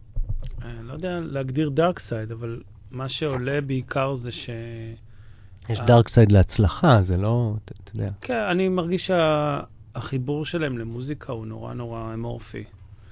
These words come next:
Speaker 1: אין, זה לא, כאילו, אני כשגדלתי על מוזיקה, היה רצתי להקות, ואומנים, וידעתי אלבומים, ושמות שירים, ומי מנגן, ומי התחלף, והבסיס, ו-,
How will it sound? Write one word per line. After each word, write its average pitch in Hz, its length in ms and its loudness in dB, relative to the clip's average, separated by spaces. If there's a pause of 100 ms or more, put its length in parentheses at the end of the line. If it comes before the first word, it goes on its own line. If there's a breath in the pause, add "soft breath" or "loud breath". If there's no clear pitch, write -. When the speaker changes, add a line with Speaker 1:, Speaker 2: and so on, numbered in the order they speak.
(420 soft breath)
Speaker 1:
אין, 156 360 -8
זה 123 160 -8
לא, 170 320 -8
כאילו, 151 280 -8
אני 170 160 -6
כשגדלתי 147 480 -2
על 139 60 -2
מוזיקה, 151 380 -6
היה 117 180 -8
רצתי 123 420 -10
להקות, 110 800 -10
ואומנים, 113 640 -8
וידעתי 117 440 -10
אלבומים, 120 680 -8
ושמות 127 400 -10
שירים, 135 420 -4
ומי 117 220 -4
מנגן, 131 600 -4
ומי 143 400 -6
התחלף, 139 500 -4
והבסיס, 127 600 -6
ו-, 139 80 -4